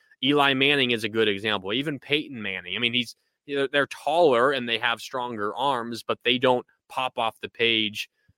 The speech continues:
physically and athletically. Um, but I would probably say I, I, I'd be less confident in Brock Purdy than almost everyone else in that group,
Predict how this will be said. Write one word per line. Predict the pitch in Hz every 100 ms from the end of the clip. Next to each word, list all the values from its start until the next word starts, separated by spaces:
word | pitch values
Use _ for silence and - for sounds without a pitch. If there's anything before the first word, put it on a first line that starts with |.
| _
physically | 151 139 123 110 107 101
and | 110
athletically. | 101 98 123 135 110 95 85 - _ _ _ _ -
Um, | 120 113 107 107 104 _ _
but | 123 123 131
I | 127
would | 123 110
probably | 170 156 123 123
say | 113 156
I, | 131 117
I, | 123 127
I'd | 147 143
be | 170
less | 175 196 -
confident | - 180 196 160 147 135
in | 147 143
Brock | 139 131 -
Purdy | - 165 131
than | 120 123
almost | 135 123 117 -
everyone | 143 139 127 120
else | 127 123 110 -
in | 143 131
that | 117 110 110
group, | 123 131 123 101